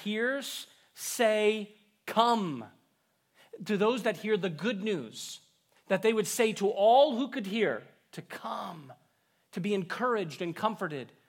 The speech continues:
by God's proclamation that he will defeat the foe and bring restoration to his people. So here in Jeremiah chapter twenty-three,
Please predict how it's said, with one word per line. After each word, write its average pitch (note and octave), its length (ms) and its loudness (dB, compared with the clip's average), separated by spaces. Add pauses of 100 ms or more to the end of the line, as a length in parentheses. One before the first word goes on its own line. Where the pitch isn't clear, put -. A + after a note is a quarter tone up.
(280)
by F#3+ 100 8
God's G3 380 4
proclamation G3+ 720 0
that E3+ 160 0
he G#3 140 -4
will F#3+ 180 -2
defeat A#3+ 520 -6
the G#3+ 80 0
foe A#3+ 540 2 (640)
and D3+ 160 -6
bring D3+ 260 -6
restoration D3+ 760 -4
to A#2+ 160 -14
his A2 140 -16
people. G#2+ 440 -18 (1000)
So B2 240 -6
here C#3+ 220 -4
in B2+ 100 -8
Jeremiah C3+ 440 -4
chapter B2+ 320 -8
twenty-three, C3 800 -10